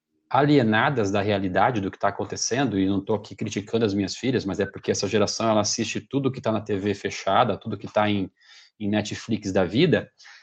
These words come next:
tem muita gente lá fora que também não sabe a realidade do que tá acontecendo, né?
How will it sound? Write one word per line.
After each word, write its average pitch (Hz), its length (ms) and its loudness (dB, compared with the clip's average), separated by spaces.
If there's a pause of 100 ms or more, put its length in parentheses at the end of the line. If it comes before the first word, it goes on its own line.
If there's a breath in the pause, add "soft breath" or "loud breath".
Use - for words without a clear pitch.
(420 loud breath)
tem 131 140 0
muita 147 340 6
gente 123 360 0
lá 110 100 4
fora 113 320 2
que 117 100 -10
também 120 200 -6
não 143 120 -2
sabe 117 640 0 (140)
a 104 100 -10
realidade 104 560 2
do 101 120 -2
que - 60 -20
tá 104 100 2
acontecendo, 98 680 -4
né? 87 200 -6